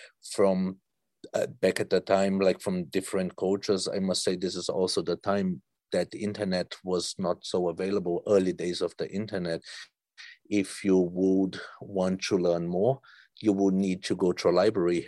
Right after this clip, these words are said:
and look for books, look for what it is. And I remember the time that these collections, they came out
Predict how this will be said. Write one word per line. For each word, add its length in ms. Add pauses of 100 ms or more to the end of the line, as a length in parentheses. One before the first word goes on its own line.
and 220
look 180
for 200
books, 480 (100)
look 380 (100)
for 220
what 320
it 160
is. 260 (500)
And 400
I 100
remember 680
the 140
time 340
that 180
these 240
collections, 600
they 140
came 280
out 320